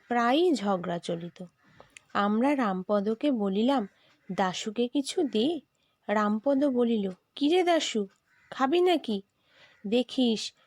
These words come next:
খাবার লোভ হয়ে থাকে তো বল, আর আমার সঙ্গে কোনোদিন লাগতে আসবি নে,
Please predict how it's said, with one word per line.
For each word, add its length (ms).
খাবার 480
লোভ 400
হয়ে 180
থাকে 420
তো 100
বল, 460
আর 180
আমার 360
সঙ্গে 480
কোনোদিন 560
লাগতে 480
আসবি 400
নে, 160